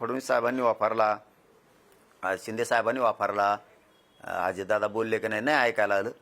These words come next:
पण, अ, विखे साहेब बोलले की आम्ही गॅझेटियर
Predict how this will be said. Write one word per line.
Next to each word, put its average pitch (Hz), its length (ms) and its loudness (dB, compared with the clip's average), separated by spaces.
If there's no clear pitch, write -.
पण, 113 140 0
अ, 104 380 0
विखे 117 260 -6
साहेब 151 260 0
बोलले 101 320 -2
की 156 80 -6
आम्ही 160 400 -2
गॅझेटियर 123 540 0